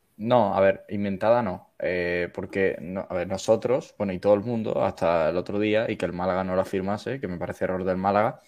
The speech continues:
eh, contábamos con que el Atlético Malagueño era el, un equipo filial del Málaga, como bien se nombra en todos los, eh, artículos de prensa de, del club y, y como oficial el malagueño es considerado equipo filial. Pero es que dos horas antes del partido nos enteramos de que el malagueño no es un equipo filial del Málaga,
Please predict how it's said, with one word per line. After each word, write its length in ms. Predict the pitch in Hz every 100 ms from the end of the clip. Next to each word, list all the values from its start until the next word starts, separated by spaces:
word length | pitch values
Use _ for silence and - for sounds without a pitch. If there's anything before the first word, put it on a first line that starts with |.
| _ -
eh, 300 | 98 90 85
contábamos 500 | 82 78 90 90 95
con 160 | 120 110
que 120 | 104
el 180 | 87 85
Atlético 320 | 85 90 95
Malagueño 400 | 92 92 98 110
era 140 | 104
el, 120 | 95 -
un 140 | 110 104
equipo 440 | - 110 135 170 -
filial 420 | 104 90 90 87
del 140 | 82
Málaga, 400 | 87 92 120 202
como 220 | - 92 85
bien 200 | 82 85
se 140 | 82
nombra 300 | 85 90 104
en 100 | 107
todos 300 | 90 82 82
los, 420 | 85 82 - -
eh, 280 | 92 85 82 - - _
artículos 580 | - 87 - 104 95 92
de 80 | 92
prensa 340 | 92 95 95 98
de, 380 | 92 85 80 71
del 180 | 80 -
club 300 | 95 120 135
y, 220 | 101 73
y 40 |
como 220 | - 92
oficial 460 | 90 90 - 90 98
el 60 | 107
malagueño 360 | 92 87 95
es 60 | 98
considerado 320 | 104 98 95
equipo 180 | 90 87
filial. 360 | - 90 143 - - - _
Pero 160 | - 104
es 60 |
que 160 | - 113
dos 140 | 104 107
horas 240 | 98 98
antes 180 | 98 101
del 100 | 98
partido 480 | 101 101 135 156 -
nos 140 | 104 101
enteramos 340 | 90 92 113
de 100 | 110
que 80 | 95
el 220 | 82 76
malagueño 500 | 85 85 90 107 92
no 160 | 90 117
es 80 | 135
un 100 | 113
equipo 300 | 104 131 110
filial 240 | 101 107
del 140 | 104 107
Málaga, 340 | 107 107 135